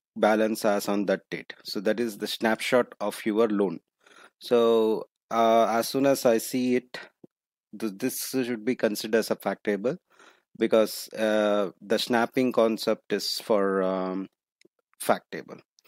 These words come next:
And you can see here the loan key, the reference. So we can assume, uh, you see other, uh, measures as well. In, um, loan details, you have only the principal amount, very few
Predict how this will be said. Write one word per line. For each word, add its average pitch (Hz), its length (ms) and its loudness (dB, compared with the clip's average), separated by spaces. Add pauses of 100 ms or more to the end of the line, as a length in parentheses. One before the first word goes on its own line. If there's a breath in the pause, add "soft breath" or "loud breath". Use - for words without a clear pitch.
(500 loud breath)
And 123 400 2
you 117 100 2
can 123 220 2
see 139 300 -2
here 127 420 4
the 113 140 2
loan 113 240 2
key, 110 200 -2
the 101 180 2
reference. 104 560 0 (160)
So 104 360 -2
we 101 160 -4
can 113 360 0
assume, 117 580 -2 (640)
uh, 107 600 4 (200)
you 127 540 2 (200)
see 127 400 -2
other, 135 600 6
uh, 113 240 10
measures 110 480 0
as 95 200 -4
well. 92 200 -10 (280)
In, 117 640 -2
um, 113 460 0 (1500 soft breath)
loan 139 240 6
details, 127 560 4
you 120 140 -2
have 135 220 6
only 123 240 4
the 120 100 6
principal 123 480 0
amount, 113 400 2
very 113 240 2
few 117 600 -2